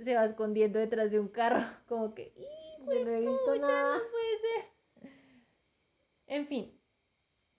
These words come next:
Speaker 1: entonces, em, el man le dice como que no, como que no, no ha visto nada, no sé qué, ta, ta, ta. Y él le dice, "Igual, ¿quién me va a creer?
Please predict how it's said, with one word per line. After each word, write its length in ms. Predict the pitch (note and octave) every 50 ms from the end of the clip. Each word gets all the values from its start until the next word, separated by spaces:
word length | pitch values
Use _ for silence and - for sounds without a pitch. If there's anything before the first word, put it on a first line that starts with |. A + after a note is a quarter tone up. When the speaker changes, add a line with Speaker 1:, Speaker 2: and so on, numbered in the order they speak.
| _ _ _ _ -
Speaker 1:
entonces, 1000 | A#3+ B3 B3 A#3+ A#3 A3+ G#3+ G#3+ G#3+ A3 G#3+ G#3 G#3 G#3 G#3 G#3 G#3 - -
em, 720 | G#3 A3 A3+ A3+ A3 A3 A3 A3 G#3+ G#3+ G#3 G3+ G3 F3+ - - _ _ _ _ _ _ _ _ _ _ _ _ _ _ _ _ _ _ _ _ _ _ _ _ _ _ _
el 120 | - A#3+ A#3+
man 140 | A#3 A3+ A3
le 80 | G#3+ G3+
dice 180 | G3+ A3 G#3+
como 220 | G#3+ G#3+ G#3+ A3 G#3+
que 120 | - A#3
no, 220 | A3+ A3 - - - _ _ _ _ _ _ _ _ _ _ _ _ _ _ _ _ _ _ _ _ _ _ _
como 240 | _ C#4 B3+ B3+ B3
que 140 | - B3 A#3+
no, 1080 | A3+ A3+ G#3+ G3+ G3+ G3+ G3+ G3+ G3+ G3+ G3+ G#3 G#3 G#3 G#3 G#3 G#3 G3+ G#3 G3+ F#3+ -
no 120 | - A3+ A#3
ha 60 | A#3
visto 320 | A#3 A#3 A3+ - - A3+ A3+
nada, 380 | B3+ D4+ D#4+ E4 E4 D#4+ D#4
no 140 | D4 C4 A#3
sé 160 | A3+ A#3+ A3+
qué, 160 | A3+ C4 C4 B3+
ta, 160 | B3 A3+ G3+
ta, 140 | A3 A3 A3
ta. 200 | A3 G#3 A3+ - _ _ _ _ _ _ _ _ _ _ _ _ _
Y 100 | - C4+
él 100 | B3+ B3+
le 60 | C4
dice, 160 | C4+ B3 B3+ B3+
"Igual, 220 | A#3+ C4 C4 B3+
¿quién 160 | C4 C#4 C#4
me 100 | C#4 C#4
va 80 | C4+ C4+
a 80 | C4
creer? 360 | - C4+ B3+ A3 - - -